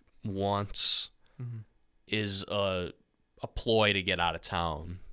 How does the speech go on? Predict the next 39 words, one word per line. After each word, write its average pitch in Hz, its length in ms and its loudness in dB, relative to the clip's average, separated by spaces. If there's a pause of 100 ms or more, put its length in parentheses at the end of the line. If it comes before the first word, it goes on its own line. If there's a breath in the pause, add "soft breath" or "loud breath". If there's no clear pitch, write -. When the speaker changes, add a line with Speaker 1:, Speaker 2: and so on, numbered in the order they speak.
Speaker 2:
Yeah. 117 280 -12 (1000)
Speaker 1:
And 101 600 2
clearly 135 480 2
it's - 160 -2
not 113 300 2
working 120 640 -2 (380)
because 110 340 2
the 101 100 -2
Sabres 98 540 0
aren't 92 240 -2 (120)
budging 87 640 -4 (160)
Speaker 2:
Mm-hmm. 120 200 -8 (220 loud breath)
Speaker 1:
off 101 260 -2
of 98 60 -6
their 98 120 -4
stance. 120 420 -2
And 110 80 0
apparently, 104 760 -4 (140)
uh, 95 400 -2
there 107 140 -2
was 104 140 -4
a 101 40 -4
meeting 98 560 -2 (420 soft breath)
in 104 160 -4
Buffalo. 95 500 0
The 92 140 -4
N 95 100 0
H 95 180 -4
L 92 200 0
was 92 160 -4
there, 90 200 0
the 87 60 -4
Players 92 340 -4
Association, 92 840 -4
Eichel, 90 580 -2
his 87 140 -8
agents, 92 560 -2
the 78 80 -10
Sabres. 98 720 -2